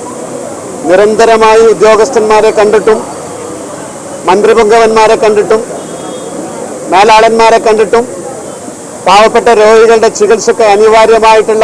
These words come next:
ഉപകരണങ്ങൾ പോലും ലഭ്യമാക്കാത്ത ആരോഗ്യവകുപ്പിന്റെ കെടുകാര്യസ്ഥതയ്ക്കും അനാസ്ഥതയ്ക്കുമെതിരായിട്ട് ഒരു ഡോക്ടർക്ക് പരസ്യമായി ഈ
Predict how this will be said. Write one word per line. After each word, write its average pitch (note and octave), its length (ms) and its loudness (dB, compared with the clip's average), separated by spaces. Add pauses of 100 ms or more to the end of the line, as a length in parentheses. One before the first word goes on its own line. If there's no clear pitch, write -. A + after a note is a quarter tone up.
ഉപകരണങ്ങൾ A3 640 2
പോലും G#3+ 300 2
ലഭ്യമാക്കാത്ത G#3+ 720 2 (1600)
ആരോഗ്യവകുപ്പിന്റെ A3 800 4 (160)
കെടുകാര്യസ്ഥതയ്ക്കും G#3+ 880 2
അനാസ്ഥതയ്ക്കുമെതിരായിട്ട് G#3 1200 2 (1600)
ഒരു G#3 100 4 (100)
ഡോക്ടർക്ക് G#3 520 0
പരസ്യമായി A3 680 2 (1120)
ഈ G#3 40 4